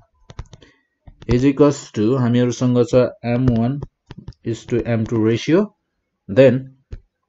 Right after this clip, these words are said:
पिएम भेक्टर भनेको हामीहरूको पोजिसनल भेक्टरको फर्ममा यसलाई लेख्ने हो भने हामीहरूको कस्तो हुन जान्छ त पिएम भेक्टर भनेको? हामीहरूको पिएम भेक्टर भनेको त,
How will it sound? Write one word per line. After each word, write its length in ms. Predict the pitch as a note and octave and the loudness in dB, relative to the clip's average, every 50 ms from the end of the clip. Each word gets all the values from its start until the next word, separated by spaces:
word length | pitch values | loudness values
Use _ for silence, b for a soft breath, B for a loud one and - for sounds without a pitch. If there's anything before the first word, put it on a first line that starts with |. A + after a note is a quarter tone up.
| _ _ _ _ _ _ _ _ b b b b b b b _ - | _ _ _ _ _ _ _ _ b b b b b b b _ 4
पिएम 680 | G3 A3 B3 B3 - - - E3+ F#3 G3+ A3+ A3+ A3+ | 6 8 8 8 6 2 -2 2 4 6 8 8 8
भेक्टर 320 | G3 D#3 C3+ - - G3+ G3+ | 8 6 6 4 4 4 6
भनेको 280 | F3 D#3+ E3+ E3 F#3+ | 6 6 4 4 4
हामीहरूको 400 | F3+ D#3+ E3 F3 F#3+ E3+ E3 G3 F#3+ - | 4 4 6 6 6 6 4 4 2 6
पोजिसनल 580 | - F#3+ G3 F3+ G#3+ G3+ - - G#3 G#3+ G#3+ G#3 | 6 6 6 6 4 -2 -2 2 4 4 4 6
भेक्टरको 480 | D#3+ C3 B2+ C3+ E3+ F3+ E3 - F#3+ F#3+ F#3+ E3+ - _ _ _ _ _ _ - | 4 2 0 0 0 0 2 4 6 6 6 4 2 _ _ _ _ _ _ -4
फर्ममा 400 | - F3 F3 F3 F3+ F#3 G3 F#3+ | 2 4 4 4 4 4 2 0
यसलाई 260 | F3+ F3+ - F#3 E3+ | 0 2 4 6 6
लेख्ने 320 | D#3 D3 D#3+ C3 D3 E3 E3+ | 8 6 6 4 4 4 4
हो 100 | E3+ D#3+ | 4 2
भने 280 | A#2 F2+ G2 A#2+ E3 D#3+ B2 - _ _ _ _ _ _ _ _ _ _ _ _ _ _ _ _ _ _ _ _ _ _ _ - | 2 0 -4 -4 -4 -4 -6 -8 _ _ _ _ _ _ _ _ _ _ _ _ _ _ _ _ _ _ _ _ _ _ _ 0
हामीहरूको 360 | A#2 C#3+ D#3 E3 D#3 E3 E3 | 4 6 6 6 6 6 4
कस्तो 260 | E3 G3+ F#3+ - A#3 | 6 4 4 6 6
हुन 160 | G3+ E3 D3+ C#3 | 6 6 6 2
जान्छ 200 | C3+ B2+ A#2+ B2+ | 2 2 0 0
त 140 | A2 A#2 A2+ - | -2 -4 -6 -8
पिएम 380 | - F3+ F3+ E3+ F3 F3+ F3 E3+ | -8 -10 -8 -8 -6 -6 -2 -2
भेक्टर 240 | D#3 C3+ - D3 C#3 | -2 -2 -2 -2 -4
भनेको? 320 | A#2+ G#2+ G2+ G2 G2 G2+ G2 - - - _ _ _ _ b b b b b b - | -4 -4 -4 -6 -8 -10 -12 -14 -18 -20 _ _ _ _ b b b b b b -6
हामीहरूको 380 | G2+ B2 E3+ G#3 G#3 G3+ A#3+ A3+ A3+ - _ - | 0 2 6 6 6 6 4 2 2 0 _ 0
पिएम 720 | F#3+ G#3+ B3 B3 - - - - C3+ C#3 D#3+ G3+ A3+ G#3+ | 2 4 4 4 2 0 -8 -8 -2 2 6 8 8 8
भेक्टर 320 | F3 C3 A#2 A#2+ C#3+ F3 F3 | 8 6 4 2 0 2 2
भनेको 400 | D#3+ C3 A2 A#2 A#2+ A#2 C#3+ C#3 C#3 | 4 4 2 2 0 0 0 0 2
त, 240 | A#2+ G#2+ A#2+ B2+ | 2 0 0 -2